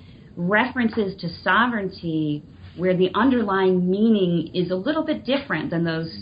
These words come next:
two descriptions that I gave you that were originally in the Charter.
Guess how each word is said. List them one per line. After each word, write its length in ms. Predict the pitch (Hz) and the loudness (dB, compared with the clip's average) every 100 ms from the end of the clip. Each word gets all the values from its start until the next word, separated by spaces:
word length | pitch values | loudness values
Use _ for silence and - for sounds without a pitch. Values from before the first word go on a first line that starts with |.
| - - - - - | -16 -20 -20 -16 -4
two 180 | 254 233 | -2 -2
descriptions 640 | 208 - 220 208 185 180 | -6 -4 -4 -2 -2 -2
that 100 | 175 | 0
I 100 | 170 | -2
gave 320 | 165 180 202 | -2 -4 -2
you 160 | 165 160 | -2 0
that 160 | 156 | 0
were 180 | 156 160 | 0 -2
originally 440 | 151 160 160 151 143 | -2 -2 -2 -2 0
in 80 | |
the 100 | 147 | -2
Charter. 480 | 143 165 147 143 - | -2 -4 -4 -6 -10